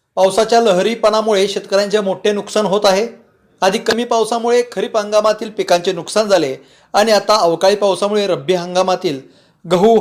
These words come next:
हरभरा, कांदा यासारख्या अनेक पिकांचे नुकसान होत आहे. अशातच आता ज्येष्ठ हवामान अभ्यासक पंजाबराव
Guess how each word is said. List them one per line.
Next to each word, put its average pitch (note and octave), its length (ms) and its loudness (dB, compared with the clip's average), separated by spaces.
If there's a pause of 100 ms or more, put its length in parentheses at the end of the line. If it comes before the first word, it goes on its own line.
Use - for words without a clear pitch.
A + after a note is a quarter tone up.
हरभरा, G3 380 6
कांदा F#3+ 460 0 (220)
यासारख्या F#3 540 0
अनेक F3+ 300 -4
पिकांचे F3+ 360 -2
नुकसान E3+ 340 -4
होत D3+ 180 -2
आहे. G#2+ 180 -4 (680)
अशातच G#3+ 460 2
आता G3 220 0
ज्येष्ठ F#3+ 420 -2
हवामान F3 560 -2
अभ्यासक D#3+ 500 0 (580)
पंजाबराव F#3 500 4